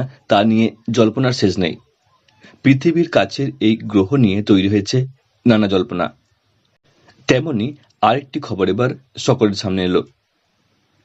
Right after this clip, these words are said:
অনেকেই মনে করছেন দ্রুত মঙ্গলে গিয়ে থাকতে হবে, সেখানকার পরিবেশ নাকি অনেকটা পৃথিবীর মতো। সেখানে গিয়ে থাকার জন্য এখন থেকেই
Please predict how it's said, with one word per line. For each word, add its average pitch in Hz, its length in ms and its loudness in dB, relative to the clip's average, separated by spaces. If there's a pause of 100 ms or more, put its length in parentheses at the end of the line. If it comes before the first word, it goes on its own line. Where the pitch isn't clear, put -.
(320)
অনেকেই 156 380 0 (100)
মনে 110 160 2
করছেন 107 340 -2 (440)
দ্রুত 123 360 -2 (220)
মঙ্গলে 117 460 4
গিয়ে 104 220 0
থাকতে 117 340 -4
হবে, 87 200 2 (760)
সেখানকার 143 480 2 (140)
পরিবেশ 131 340 2
নাকি 123 240 0
অনেকটা 101 340 0 (300)
পৃথিবীর 110 400 4
মতো। 87 200 0 (800)
সেখানে 156 400 2
গিয়ে 117 240 2
থাকার 123 340 -2
জন্য 90 260 -2
এখন 87 280 0
থেকেই 135 280 -2